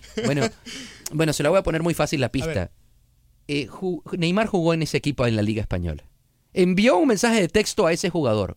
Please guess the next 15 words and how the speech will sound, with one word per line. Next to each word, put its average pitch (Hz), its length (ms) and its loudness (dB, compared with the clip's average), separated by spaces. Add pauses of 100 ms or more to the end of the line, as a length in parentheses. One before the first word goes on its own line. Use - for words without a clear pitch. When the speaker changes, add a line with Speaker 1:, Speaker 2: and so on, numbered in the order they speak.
Speaker 1:
un 269 180 2
jugador 233 260 4
específico 214 460 0
del 170 120 4
Barcelona, 143 440 0
ya 135 120 -4
se 143 100 -4
lo 110 80 -2
dije, 101 180 -4
pues. 82 200 -12 (880)
Speaker 2:
Ok. 147 180 -12 (880)
Speaker 1:
Al 143 160 0
señor 180 320 -4
Lionel 147 260 -2
Messi. 98 320 -8